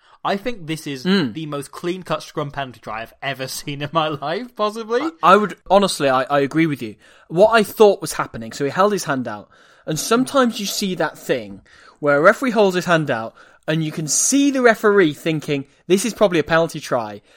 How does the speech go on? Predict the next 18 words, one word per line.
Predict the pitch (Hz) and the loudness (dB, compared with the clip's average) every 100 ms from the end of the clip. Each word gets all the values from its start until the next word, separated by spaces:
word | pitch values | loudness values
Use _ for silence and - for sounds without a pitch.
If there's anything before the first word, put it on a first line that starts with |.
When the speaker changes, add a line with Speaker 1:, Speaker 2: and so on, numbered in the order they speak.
| - | -6
Speaker 2:
but | 156 | -4
I | 147 | -4
kinda | - 190 196 170 | 0 0 0 2
don't | 175 | 4
wanna | 165 147 | 4 0
blow | 135 151 | 2 2
up | 147 | 2
for | - | -2
the | 143 | -6
advantage, | 135 147 160 - 254 - - _ _ _ _ _ - | -2 -2 -2 -2 -4 -6 -10 _ _ _ _ _ -8
so | - 202 185 - | 4 8 8 6
I'll | 190 | 6
let | 226 196 | 6 4
Speaker 1:
Yeah, | |
Speaker 2:
this | 202 | 0
play | - 196 | 2 4
Speaker 1:
yeah. | 190 185 | 6 4
Speaker 2:
out." | 120 - | 0 -4